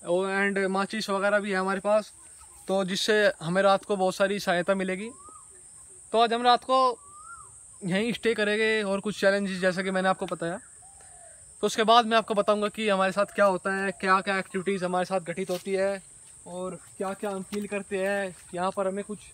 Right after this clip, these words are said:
महसूस होता है कि नहीं होता है। तो चलिए अभी थोड़ा आगे, आगे जाके देखते हैं ज़रा। आप देख सकते हैं कि यहाँ पर राज-, भानगढ़ में ये जो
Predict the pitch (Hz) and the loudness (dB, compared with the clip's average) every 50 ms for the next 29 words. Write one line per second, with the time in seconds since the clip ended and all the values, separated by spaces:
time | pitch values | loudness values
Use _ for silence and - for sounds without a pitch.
0 | - - - - - - - - - 180 190 190 185 - 214 214 196 - 196 196 | -20 -20 -20 -20 -20 -20 -20 -14 -8 -4 -4 -4 -4 -4 -6 -6 -2 0 -2 0
1 | - 208 208 196 196 190 - 208 202 196 208 208 196 190 - 208 196 196 196 202 | 0 2 2 2 2 0 0 -2 -2 0 0 0 -2 -2 -2 -2 -2 0 -2 -2
2 | 208 208 196 - - - - - - - - - - - - - - - - - | -4 -8 -10 -14 -20 -20 -20 -20 -20 -20 -20 -20 -20 -20 -20 -20 -20 -20 -20 -20
3 | - - - 208 202 - 226 214 214 233 233 220 202 233 - 214 202 214 220 214 | -20 -10 -6 -6 -4 -2 -2 -4 -2 -2 -4 -4 -4 -6 -4 -4 -2 0 0 -2
4 | 185 190 196 190 208 214 208 - - - 180 190 190 196 220 208 202 190 202 202 | -2 -4 -4 -4 -6 -6 -8 -10 -12 -8 -6 -6 -6 -4 -6 -6 -6 -6 -8 -8
5 | 190 190 180 - - 196 196 190 196 208 233 247 240 - - - 1077 1077 1077 1077 | -8 -10 -10 -10 -12 -12 -10 -10 -10 -12 -12 -14 -18 -20 -20 -18 -18 -18 -18 -18
6 | 1077 1047 - - - - - - - - - - - - _ - - - - 175 | -18 -20 -20 -20 -20 -20 -20 -20 -20 -20 -20 -20 -20 -20 _ -20 -20 -12 -6 -4
7 | 196 214 185 165 208 202 - 214 202 - 226 214 220 247 254 - - _ _ _ | -4 -2 -2 -2 -4 -4 -4 -8 -10 -6 -6 -6 -4 -6 -8 -12 -16 _ _ _
8 | _ - - - - - - 208 208 196 196 202 - 226 226 214 214 214 214 202 | _ -20 -20 -20 -20 -14 -8 -4 0 0 0 2 2 2 2 4 4 4 4 2
9 | 220 - - 175 160 170 175 190 208 208 208 202 196 208 214 233 240 214 - 190 | -2 -8 -8 -4 0 2 2 2 2 0 -2 -2 -4 -4 -6 -6 -6 -4 -2 -2
10 | 202 196 220 208 | -2 0 -2 -4